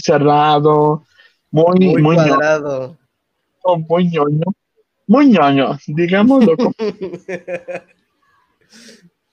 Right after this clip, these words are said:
Speaker 1: Y, por ejemplo, eh, creo que nadie quiso criticar mucho la teoría kantiana porque, pues, fue una nueva filosofía. O sea, yo lo veo desde esta perspectiva.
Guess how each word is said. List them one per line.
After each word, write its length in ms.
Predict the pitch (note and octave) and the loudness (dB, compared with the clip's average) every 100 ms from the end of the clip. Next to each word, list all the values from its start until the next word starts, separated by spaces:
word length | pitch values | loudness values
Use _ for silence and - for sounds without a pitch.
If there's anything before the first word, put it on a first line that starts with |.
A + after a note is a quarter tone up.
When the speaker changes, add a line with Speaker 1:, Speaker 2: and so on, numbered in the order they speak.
| _ _ _ _ _ - | _ _ _ _ _ 0
Speaker 1:
Y, 120 | G#3+ | 2
por 140 | A#3 | 2
ejemplo, 280 | G#3+ A#3 B3+ - _ _ - | 2 0 -2 -4 _ _ -8
eh, 320 | D#3+ D3+ E3+ | -4 -4 -4
creo 240 | - G#3 G#3+ | -2 -2 2
que 360 | A#3+ G#3 D#3 - _ _ _ _ _ _ _ | 2 2 0 -6 _ _ _ _ _ _ _
nadie 440 | E3 F#3+ A#3+ C4 B3+ | 0 2 4 2 0
quiso 340 | B3 A3 B3 | 0 0 0
criticar 580 | A#3+ F#3+ D#3 C#3+ E3+ F3+ | 0 0 -2 -2 0 2
mucho 320 | F3+ F3+ G3+ | 2 2 0
la 160 | F#3+ D#3 | 0 0
teoría 320 | D3+ D3 D3 | 0 0 0
kantiana 460 | E3+ D#3+ D#3 D#3+ F3 | 0 0 0 0 0
porque, 420 | D#3 D3 D3+ C#3+ _ _ _ _ _ _ _ _ _ _ _ _ _ _ | -2 0 0 0 _ _ _ _ _ _ _ _ _ _ _ _ _ _
pues, 220 | F3+ F#3 | -2 0
fue 120 | B3+ C4+ | 2 4
una 160 | B3+ | 4
nueva 240 | A3 A3+ G#3+ | 4 4 2
filosofía. 760 | F3+ D3+ - - D3 C#3+ - _ _ _ | 2 0 0 0 0 -2 -6 _ _ _
O 120 | D3 | -4
sea, 340 | C#3+ D3 C#3+ - | -2 0 0 0
yo 220 | D#3 F3+ | 2 4
lo 140 | G#3+ | 4
veo 200 | F#3 F3+ | 4 4
desde 260 | F3 D#3+ D3+ | 4 2 2
esta 200 | D#3 F3 | 0 0
perspectiva. 720 | D#3 C#3+ C#3+ C#3 D3+ D3 F3 | 0 0 -2 0 0 0 -2